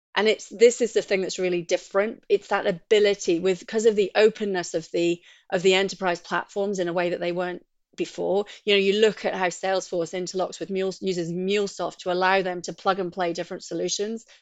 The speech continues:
And all of the enterprise partners have really thought about moving to this open A P I, and that creates this opportunity for composable technology, the opportunity to plug and play like we never did, could before.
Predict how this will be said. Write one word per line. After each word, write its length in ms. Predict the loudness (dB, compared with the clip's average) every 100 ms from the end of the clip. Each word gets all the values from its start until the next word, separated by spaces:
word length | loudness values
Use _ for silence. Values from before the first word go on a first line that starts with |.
| 0
And 200 | 0 4
all 240 | 10 10 10
of 100 | 8
the 100 | 4
enterprise 540 | 2 -4 -6 -6 -6 _ -8
partners 360 | -2 -2 -4
have 180 | -8 -6
really 360 | -2 2 2 0
thought 500 | -2 0 2 2 -2
about 420 | -2 0 0 -2 -6 _ _
moving 460 | -4 2 2 2 -2
to 140 | -2
this 260 | -2 -2 -2 0
open 320 | 2 2 -2
A 160 | -2 -2
P 140 | 0
I, 160 | 2 2
and 160 | 2
that 160 | 0 0 -8
creates 480 | -2 2 4 4 2
this 200 | -6 -4
opportunity 680 | -6 -6 -6 -4 -4 -6 -8
for 120 | -8
composable 560 | -10 -6 -4 -4 -6 -8
technology, 720 | -8 -8 -6 -6 -6 -8 -8 -16 -18 0
the 120 | 4
opportunity 680 | 4 2 -4 -2 -2 -4 -6
to 120 | -8
plug 220 | -4 -4
and 140 | -4 -4
play 280 | -2 0
like 140 | 0 -2
we 120 | -4
never 200 | -6 -8
did, 240 | -8 -10
could 180 | -6 -6
before. 500 | -6 -8 -6 -6 -6